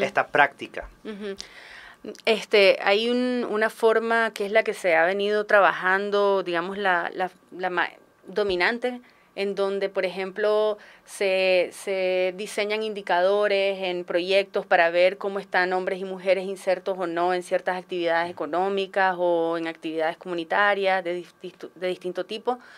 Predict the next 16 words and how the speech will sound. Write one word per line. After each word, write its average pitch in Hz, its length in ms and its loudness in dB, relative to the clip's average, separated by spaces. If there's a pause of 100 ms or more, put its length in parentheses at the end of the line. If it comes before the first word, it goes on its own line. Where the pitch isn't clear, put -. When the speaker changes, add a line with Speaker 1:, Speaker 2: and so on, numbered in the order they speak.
(420)
Speaker 2:
Eh, 196 640 2 (100)
y 220 100 -2
la 190 140 6
idea 185 420 4
de, 220 500 0
eh, 185 40 -4
trabajar 175 380 4
el 196 100 2
enfoque 208 640 0
ha 185 100 0
sido, 202 400 -4
sobre 196 260 -4
todo, 185 260 2
mejorar 185 640 2 (420)
la 190 140 -2
situación 185 580 -8